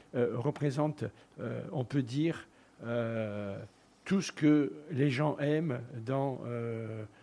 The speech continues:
ce, ce, ce mot de, euh, communauté de souvenirs. C'est-à-dire qu'on ne parle pas d'intégration, ces mots qui en a fait, euh,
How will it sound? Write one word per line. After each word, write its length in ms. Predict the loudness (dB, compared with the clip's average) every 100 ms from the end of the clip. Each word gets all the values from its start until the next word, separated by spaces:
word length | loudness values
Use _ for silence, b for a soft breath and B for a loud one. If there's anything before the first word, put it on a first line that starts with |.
| b
ce, 380 | -10 -4 -2 -2
ce, 220 | -4 -8 -8
ce 240 | 2 8
mot 460 | 8 8 8 8 6
de, 420 | 4 4 6 4 B B B -2
euh, 360 | 2 2 0 -4 2
communauté 480 | 4 6 4 2 -2
de 40 |
souvenirs. 680 | 0 0 2 4 2 -2 -12 -20 -20 -20 b b b b -6
C'est-à-dire 480 | 2 4 4 2
qu'on 380 | 4 4 4 2
ne 40 | 0
parle 220 | 0 0
pas 240 | 2 2
d'intégration, 1600 | 2 2 2 0 -6 -18 -8 -4 0 0 2 2 2 0 0 0 0
ces 200 | 2 2
mots 240 | 4 0
qui 340 | -2 -2 0 2
en 120 | 0
a 60 | 0
fait, 260 | 0 2
euh, 180 | 0